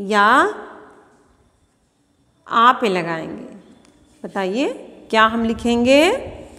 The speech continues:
धुआं, धुआं,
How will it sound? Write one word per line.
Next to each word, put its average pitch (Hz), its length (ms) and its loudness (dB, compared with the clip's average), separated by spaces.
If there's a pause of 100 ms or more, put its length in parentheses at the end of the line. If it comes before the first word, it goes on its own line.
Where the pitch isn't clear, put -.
(380)
धुआं, 214 600 0 (720)
धुआं, 208 1120 0